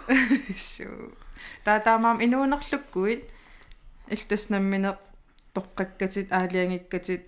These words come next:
э, ма укиу аффаа, укиу атаатси илуани, аалианг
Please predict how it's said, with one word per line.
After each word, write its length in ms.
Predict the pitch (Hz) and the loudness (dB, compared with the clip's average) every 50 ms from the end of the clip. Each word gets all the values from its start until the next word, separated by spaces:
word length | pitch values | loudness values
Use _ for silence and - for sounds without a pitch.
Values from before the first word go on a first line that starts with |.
| - - - - - _ _ _ _ _ - - - - - - - - - - - | -20 -20 -20 -20 -20 _ _ _ _ _ -20 -20 -20 -20 -20 -20 -20 -20 -20 -12 -4
э, 200 | - 185 185 170 165 151 147 - - - - - - | -2 -2 -2 -2 -4 -8 -12 -14 -16 -18 -18 -12 -6
ма 520 | 214 208 196 208 208 208 196 - - - - | -2 0 2 2 2 2 2 0 -4 -6 -8
укиу 300 | 208 190 - 220 202 196 | -8 -6 -2 0 0 2
аффаа, 540 | - 185 - - - - 202 190 190 190 185 | 0 -2 -4 -6 -4 0 2 2 2 2 0
укиу 240 | 185 190 - 190 180 | -2 -4 -2 -2 -2
атаатси 420 | 185 180 185 180 180 175 - - - 190 | -2 -2 -2 -4 -4 -4 -6 -6 -6 -4
илуани, 380 | 175 185 180 175 175 175 175 | -2 -2 -2 -2 -2 -4 -4
аалианг 520 | 175 185 185 180 180 180 180 180 180 185 | -2 -2 0 0 0 0 -2 -2 -4 -6